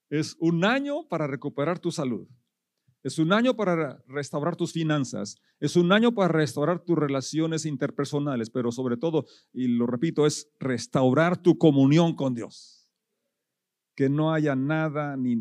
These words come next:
ni nadie que nos separe de esa relación tan trascendente, tan importante. Y que de ahí entonces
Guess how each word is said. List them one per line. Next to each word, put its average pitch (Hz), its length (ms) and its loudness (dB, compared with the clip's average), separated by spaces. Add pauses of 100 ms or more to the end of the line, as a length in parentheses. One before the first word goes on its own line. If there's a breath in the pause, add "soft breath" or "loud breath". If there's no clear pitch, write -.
(100)
ni 113 180 -6
nadie 143 640 -2
que 117 140 -4
nos 110 180 -6
separe 127 520 -4
de 120 80 -2
esa 123 200 -6
relación 107 520 -4
tan 101 240 -8
trascendente, 104 720 -8
tan 101 180 -6
importante. 120 580 -4
Y 151 60 -2
que 190 140 2
de 240 60 4
ahí 294 100 0
entonces 208 440 0